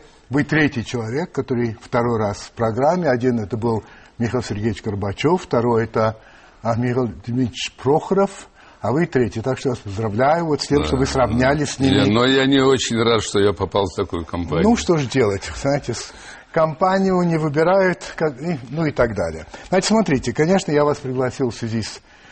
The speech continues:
Speaker 1: предстоящими четвёртого декабря выборами в г-, в Государственную Думу. И давайте начнём прямо по
Speaker 2: Да,
Speaker 1: делу. Значит,
Speaker 2: пожалуйста.
Speaker 1: первое. Вы как-то сказали,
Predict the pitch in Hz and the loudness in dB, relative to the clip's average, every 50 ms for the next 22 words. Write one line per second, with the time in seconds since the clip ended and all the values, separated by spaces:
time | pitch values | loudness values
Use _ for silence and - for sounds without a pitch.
0 | - - - - 135 117 - - - 135 127 123 117 - 127 120 117 - - - | -20 -14 -8 -4 -4 -4 -2 0 2 4 4 4 2 0 -2 -4 -4 -6 -6 -6
1 | - 123 120 104 - 110 110 101 110 - - 120 113 110 117 139 147 156 117 123 | -4 -4 -4 -2 -4 -6 -6 -6 -4 -2 0 0 0 2 2 2 2 2 2 2
2 | 127 120 120 117 123 120 120 101 98 101 110 110 104 101 90 85 90 104 104 101 | 0 0 0 -2 -2 -2 -2 -4 -6 -6 -6 -4 -4 -4 -4 -4 -2 0 2 2
3 | 101 98 95 98 98 101 98 92 104 - - - 120 110 - - - 107 104 104 | 2 2 0 -2 -4 -8 -10 -10 -12 -6 -2 0 0 0 0 -2 -6 -6 -4 0
4 | 120 165 185 196 196 196 185 - - - - - - - - - - - - 135 | 0 2 2 4 4 2 0 -2 -6 -20 -20 -20 -20 -20 -20 -20 -20 -10 -2 0
5 | 139 139 135 139 185 226 240 - - 139 131 123 - - 151 135 117 123 120 120 | 2 2 4 4 4 2 2 0 0 -2 -4 -4 -4 -4 -6 -4 -4 -2 -2 -2
6 | 120 113 107 98 87 - - - _ _ _ _ _ - 131 123 110 104 107 98 | -2 -2 -4 -8 -10 -14 -20 -20 _ _ _ _ _ 0 0 2 2 2 0 0
7 | 87 82 78 73 - 90 - - - - 156 170 147 127 107 95 90 85 85 - | -2 -4 -10 -8 -2 0 0 0 2 2 2 2 2 2 0 -2 -8 -10 -12 -18
8 | _ _ _ _ _ _ - - - - - - - - _ _ _ _ _ - | _ _ _ _ _ _ -20 -20 -20 -20 -20 -20 -20 -20 _ _ _ _ _ -4
9 | 117 196 240 214 - 208 - - 190 - - - 165 147 131 131 110 104 95 90 | 0 0 0 2 2 0 0 0 -2 -2 0 2 2 4 4 4 2 2 0 -4